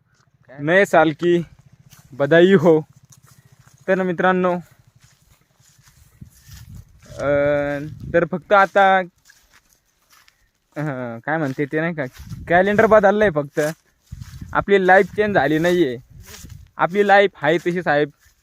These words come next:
आणि आपण पहिले पण गरब-, अ, गरीब होतो आणि आता पण गरीबच आहेत.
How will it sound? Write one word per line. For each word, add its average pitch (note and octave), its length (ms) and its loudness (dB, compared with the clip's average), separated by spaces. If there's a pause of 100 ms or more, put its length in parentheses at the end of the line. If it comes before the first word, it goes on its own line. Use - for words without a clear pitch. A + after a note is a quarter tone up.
(560)
आणि D3+ 220 -8
आपण E3+ 240 0
पहिले G#3+ 340 4
पण G#3+ 220 -2
गरब-, G3+ 400 -2
अ, F#3 180 2 (100)
गरीब G3+ 220 2
होतो E3+ 340 -2 (260)
आणि D3+ 220 -6
आता F3+ 280 0
पण F3+ 240 -4
गरीबच F#3 420 -2
आहेत. E3+ 160 -2